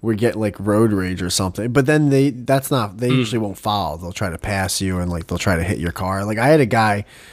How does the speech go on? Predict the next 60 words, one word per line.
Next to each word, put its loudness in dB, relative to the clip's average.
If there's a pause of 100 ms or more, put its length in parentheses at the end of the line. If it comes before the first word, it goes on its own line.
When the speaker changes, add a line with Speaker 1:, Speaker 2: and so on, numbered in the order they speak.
(300)
Speaker 1:
try, 4
Speaker 2:
Jesus. -2
Speaker 1:
I 2
mean, 4
you 4
can 4
tell 4
me 2
about -2
your -4
Asian -4
story -4
in -8
a -8
second, -4
but -4
I 0
had 4
this -8
road -2
Speaker 2:
No, 4
there 2
was 2
Speaker 1:
ra- 2
Speaker 2:
nothing -4
to -2
it. -8 (240)
Speaker 1:
Oh, -2
okay, -4
cool. -6 (340)
Uh, 4
there, 2
I 2
had 2
this 0
road 4
rage 0
the 0
other 0
day 0
where -2 (140)
I 2
didn't 4
even 4
know 4
it 6
was 2
road 2
rage. -4
Just 2 (640)
this 2
dude, 0
like, 2
I'm 2
on 2
the 0
highway 0 (280)
and 2
he 4
comes -2